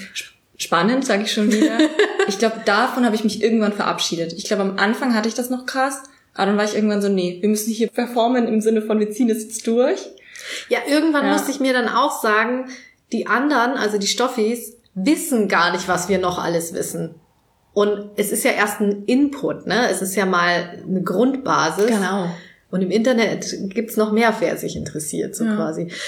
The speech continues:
Speaker 2: Aber ja, das hat mich irgendwann genervt, <laughs> dass ich, wenn ich dann so gegengehört
Speaker 1: Mhm.
Speaker 2: habe, wo ich mir dachte, boah, Frauke, jetzt ist er gut, lass ihn es doch einfach den Schluss machen.
Speaker 1: <laughs> Ja, ich so Master of Ceremony mäßig.
Speaker 2: Ja,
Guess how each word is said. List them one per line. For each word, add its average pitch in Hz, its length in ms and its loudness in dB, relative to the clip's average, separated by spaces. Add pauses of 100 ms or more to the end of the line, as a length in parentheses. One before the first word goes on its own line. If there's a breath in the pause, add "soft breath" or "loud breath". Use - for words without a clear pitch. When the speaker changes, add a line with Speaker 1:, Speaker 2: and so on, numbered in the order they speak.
(160 loud breath)
Speaker 2:
Aber 208 460 4
ja, 220 140 2
das 240 160 0
hat 269 100 -2
mich 247 120 0
irgendwann 233 340 0
genervt, 226 440 2
<laughs> 277 120 0
dass - 200 -2
ich, - 140 -14 (300 loud breath)
wenn 208 180 2
ich 226 80 -4
dann 208 140 2
so 196 80 -2
gegengehört 202 500 2
Speaker 1:
Mhm. 185 60 -2
Speaker 2:
habe, 175 140 -4
wo 180 80 0
ich 190 100 -4
mir 180 100 -4
dachte, 175 180 -6
boah, 170 200 -2
Frauke, 180 340 -6
jetzt 190 300 -6
ist 233 160 -2
er 240 100 0
gut, 311 300 2 (160)
lass - 280 -4
ihn 349 140 2
es - 100 -2
doch 285 120 2
einfach - 640 -2
den 269 220 -4
Schluss 339 540 0
machen. - 400 2
Speaker 1:
<laughs> - 60 -8 (840 loud breath)
Ja, 247 120 4
ich 269 120 -4
so 262 100 2
Master 214 440 0
of 208 80 -4
Ceremony 226 840 0
mäßig. 233 480 2
Speaker 2:
Ja, 240 300 4